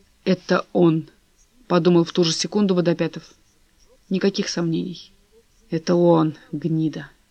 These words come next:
Ничем не выдав своих чувств, Илья Олегович вышел из-за стола и подошёл к низкому стеклянному столику с тяжёлыми дымчатыми бокалами. Достав из бара бутылку Реми Мартен,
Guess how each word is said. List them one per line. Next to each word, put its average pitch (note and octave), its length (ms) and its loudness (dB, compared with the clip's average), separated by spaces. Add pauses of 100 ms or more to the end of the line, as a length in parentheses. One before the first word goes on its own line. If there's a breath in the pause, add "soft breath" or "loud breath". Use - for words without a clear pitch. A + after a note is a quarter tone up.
(920)
Ничем G3+ 460 6
не A3+ 100 6
выдав G3 300 2
своих F3+ 320 2
чувств, - 520 -6 (520 soft breath)
Илья F#3+ 260 6
Олегович A3 440 4
вышел G3 360 2
из-за F#3 340 -2
стола G#3+ 360 2
и B3 60 6
подошёл G3 380 0
к - 100 -10
низкому G#3+ 380 0
стеклянному F#3+ 600 0
столику E3 580 0 (320 soft breath)
с - 120 -10
тяжёлыми G#3+ 540 8
дымчатыми F#3 540 2
бокалами. D#3+ 580 -2 (640)
Достав G3 540 2
из F#3 140 2
бара A3 320 4
бутылку F#3+ 440 4
Реми G3 220 6
Мартен, F#3 480 0